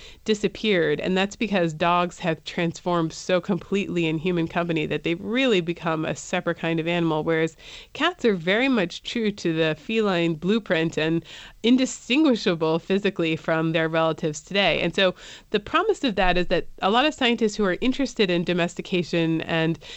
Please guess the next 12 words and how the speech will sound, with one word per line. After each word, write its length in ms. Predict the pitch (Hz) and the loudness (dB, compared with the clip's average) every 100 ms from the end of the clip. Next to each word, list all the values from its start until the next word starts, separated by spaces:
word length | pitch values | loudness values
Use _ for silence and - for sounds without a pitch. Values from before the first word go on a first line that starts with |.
| - | -6
the 100 | - | -2
neural 460 | 190 180 185 202 196 | 0 2 2 4 2
pathways 580 | - 180 180 196 175 170 | -2 -4 -2 0 0 0
involved 720 | 160 160 165 165 160 160 165 - | -2 0 2 2 2 0 -4 -2
are 360 | 170 165 165 - - - | 2 2 0 -4 -20 -10
curious 360 | - 285 277 | -2 0 0
about, 320 | 233 190 175 - | 0 2 0 0
you 80 | |
know, 180 | 180 170 - - 202 | 0 0 -4 -8 -8
can 200 | - 240 | -2 0
we 80 | 233 | 0
compare 880 | 208 208 202 - 262 262 190 147 | 0 -2 -2 -6 -4 0 0 0